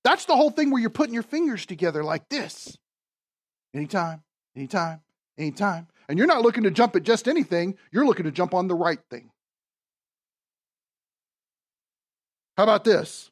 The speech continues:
Verse eighteen. "Behold, I and the children whom Yahweh has given me." You have to read previously to get that. I'm not gonna get into it.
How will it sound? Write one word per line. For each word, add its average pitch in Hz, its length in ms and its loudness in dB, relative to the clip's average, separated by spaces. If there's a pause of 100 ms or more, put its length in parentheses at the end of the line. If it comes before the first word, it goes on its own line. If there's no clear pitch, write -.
(140)
Verse 190 240 2
eighteen. 185 360 0
"Behold, 165 540 4 (880)
I 269 420 4 (480)
and 202 120 2
the - 80 2
children 311 380 6
whom 254 180 6
Yahweh 294 680 6 (260)
has 240 220 4
given 214 340 4
me." 180 280 -2
You 160 120 0
have 180 140 0
to 196 60 2
read 180 200 2
previously 151 420 0
to 135 80 -6
get 143 200 -2
that. 135 120 0
I'm 135 120 -4
not 135 100 -8
gonna 123 140 -10
get 127 100 -8
into 131 180 -12
it. 107 100 -14